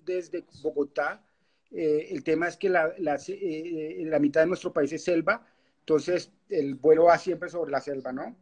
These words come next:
Eh, eh, entonces, lo que nosotros hicimos fue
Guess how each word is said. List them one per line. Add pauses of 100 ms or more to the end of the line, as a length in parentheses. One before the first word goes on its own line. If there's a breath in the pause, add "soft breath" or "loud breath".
(800 soft breath)
Eh,
eh, (180)
entonces, (960)
lo
que
nosotros
hicimos
fue